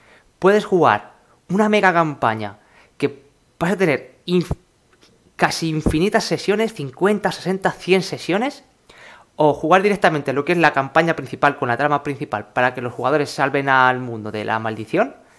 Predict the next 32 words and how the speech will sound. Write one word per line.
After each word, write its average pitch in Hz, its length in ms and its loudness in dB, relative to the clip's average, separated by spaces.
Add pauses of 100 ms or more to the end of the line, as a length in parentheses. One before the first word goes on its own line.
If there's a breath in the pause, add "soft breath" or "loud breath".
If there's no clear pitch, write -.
(140 soft breath)
que 131 100 -4
es - 140 -6
larga. 147 560 0 (640 loud breath)
Incluso 165 380 -2
puedes, 190 420 2
eh, 165 180 2
jugar 160 420 2
un 180 180 0
sandbox 190 460 0 (260 loud breath)
de 147 200 6
a 135 40 4
ver 165 120 0
qué 202 100 -2
se 185 120 0
van 170 100 4
encontrando 165 480 0
recorriendo 143 420 -2
el 131 60 -4
mundo, 170 400 -2 (300 loud breath)
porque - 320 2
aquí 175 220 0
vendrán 185 380 4
cerca, 190 520 4 (120)
cerca 190 280 0
de 170 120 4
cien 196 380 2
misiones 185 460 0
diferentes. 127 680 -8 (1500)
Muy, 185 380 4
muy 170 160 2
bien 190 140 4
esquematizado, 180 1000 4